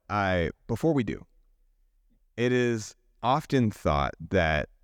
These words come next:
you get strong, you do these power lifts, you're gonna walk around like somebody who's permanently wrapped in multiply,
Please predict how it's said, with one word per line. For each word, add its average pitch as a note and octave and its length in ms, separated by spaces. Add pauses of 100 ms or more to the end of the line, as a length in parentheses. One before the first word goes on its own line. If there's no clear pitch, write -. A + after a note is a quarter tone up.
(420)
you G#2 140
get G#2+ 200
strong, G2+ 480
you F#2 100
do G2 120
these F#2 180
power F#2 420
lifts, F2+ 480
you're G2 160
gonna G2+ 200
walk F2+ 360
around F2+ 360
like E2+ 160
somebody F#2 380
who's G2 280 (100)
permanently F2 760
wrapped E2 400
in E2+ 140
multiply, E2+ 840